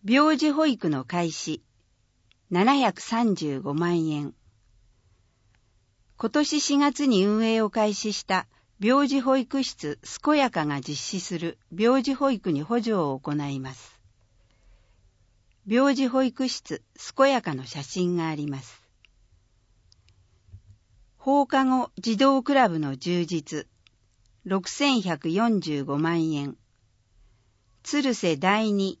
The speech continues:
第三、水谷第二、第三、勝瀬第二放課後児童クラブの開設などに伴い、指定管理料を増額します。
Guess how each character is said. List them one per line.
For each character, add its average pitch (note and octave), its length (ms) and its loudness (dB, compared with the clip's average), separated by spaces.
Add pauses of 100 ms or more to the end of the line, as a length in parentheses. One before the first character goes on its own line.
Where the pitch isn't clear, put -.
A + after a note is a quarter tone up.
第 G#3 260 0
三、 F3 440 -2 (500)
水 G3 300 0
谷 E3+ 360 0
第 G3 300 2
二、 F#3 260 -2 (100)
第 F#3+ 260 0
三、 E3 420 -6 (580)
勝 C4+ 160 0
瀬 - 360 -4 (220)
第 A#3 340 4
二 B3 200 2
放 B3+ 380 2
課 B3 160 4
後 A#3+ 160 2
児 A3+ 160 -2
童 B3+ 220 2
ク B3+ 100 -4
ラ B3 140 2
ブ F3 100 -2
の D3 140 -2
開 F#3+ 240 -2
設 G#3 260 -4
な G#3 140 -2
ど E3+ 100 -2
に C#3+ 140 -4
伴 D3+ 260 -6 (140)
い、 A#2+ 160 -10 (360)
指 - 160 -8
定 B3+ 220 4
管 B3 300 0
理 B3 100 0
料 F3 280 0
を C3 280 -6
増 F3 260 0
額 E3 240 -2
し - 200 -8
ま C#3 140 -6
す。 - 220 -20